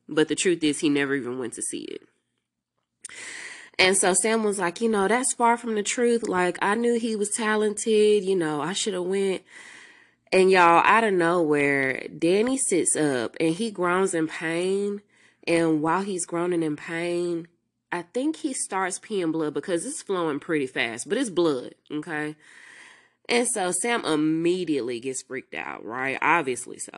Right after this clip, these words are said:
Like, I, I would be too. But Sam wants him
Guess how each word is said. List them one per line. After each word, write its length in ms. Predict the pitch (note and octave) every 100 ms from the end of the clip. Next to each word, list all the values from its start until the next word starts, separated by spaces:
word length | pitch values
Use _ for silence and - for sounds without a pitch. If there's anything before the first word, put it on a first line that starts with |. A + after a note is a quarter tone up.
| F#2+
Like, 180 | A#2 C#2+
I, 340 | E3 E3+ D#3+
I 200 | - F3
would 200 | G3+ C3+
be 100 | A2+
too. 300 | A#2 G2+ D2+ - _ _ _ _ _ _ _ _
But 140 | F#3 F#3
Sam 360 | G#3+ A3 A#3
wants 340 | G#3+ F#3 F3+ -
him 380 | G#3+ F3 E3